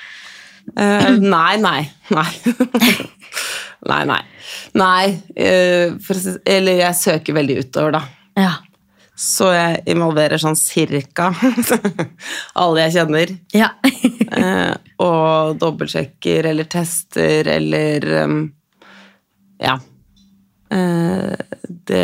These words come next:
Speaker 1: gjør jeg nok. Så jeg blir veldig sånn, når jeg blir usikker, liksom, så sender jeg det rundt i hytt og pine. Altså til folk jeg stoler på, da.
Speaker 2: <laughs> Ja, ja.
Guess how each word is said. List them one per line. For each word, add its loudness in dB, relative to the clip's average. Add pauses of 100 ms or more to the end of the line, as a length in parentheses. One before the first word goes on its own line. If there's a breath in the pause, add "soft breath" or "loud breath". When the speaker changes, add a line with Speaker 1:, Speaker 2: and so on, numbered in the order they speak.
(120)
Speaker 1:
gjør 0
jeg -2
nok. -6
Så -4
jeg 2
blir 0
veldig 2
sånn, 0 (500 soft breath)
når 0
jeg 0
blir 4
usikker, -4
liksom, -2 (180)
så 0 (100)
sender 0
jeg 0
det 0
rundt -6
i 0 (1120)
hytt -8
og -4
pine. 0
Altså 0
til 0
folk 2
jeg 2
stoler 0
på, 0
da. 4
Speaker 2:
<laughs> 4
Ja, 2
ja. 2